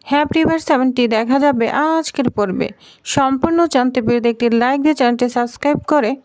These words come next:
পুরো ভিডিওটি দেখতে থাকুন। গল্পের শুরুতেই আমরা দেখতে পাবো অপর্ণার বাবা অপর্ণাকে খুঁজছে চারিদিকে। অপর্ণার মাকে বলছে, "কি ব্যাপার,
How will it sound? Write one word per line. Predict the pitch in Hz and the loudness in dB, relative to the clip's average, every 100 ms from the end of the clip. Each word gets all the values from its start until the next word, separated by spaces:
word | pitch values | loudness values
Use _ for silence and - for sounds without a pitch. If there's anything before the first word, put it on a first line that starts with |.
| _ | _
পুরো | - 311 | -2 0
ভিডিওটি | 320 294 294 320 320 | 2 2 2 2 2
দেখতে | 302 233 233 | 0 0 0
থাকুন। | 226 208 202 185 - - | 0 -2 -2 -4 -2 -4
গল্পের | 220 254 262 311 | -2 -2 -2 -2
শুরুতেই | 311 302 285 262 294 | -2 0 0 2 2
আমরা | 294 277 | 4 4
দেখতে | 269 233 240 | 4 2 0
পাবো | 247 262 254 233 214 - | 0 0 2 0 -2 -4
অপর্ণার | - 285 - 330 330 | -2 2 2 2 2
বাবা | 294 294 285 240 - | 2 0 0 -2 -2
অপর্ণাকে | 254 254 269 285 294 | -2 0 0 0 0
খুঁজছে | - - 302 | -2 -2 0
চারিদিকে। | 262 190 190 185 196 | 0 -2 -2 -2 -2
অপর্ণার | - 233 277 285 | -2 0 2 2
মাকে | 262 240 269 | 2 0 -2
বলছে, | 233 208 226 254 | 0 -2 0 0
"কি | 240 269 | 0 2
ব্যাপার, | 277 269 311 | 0 2 0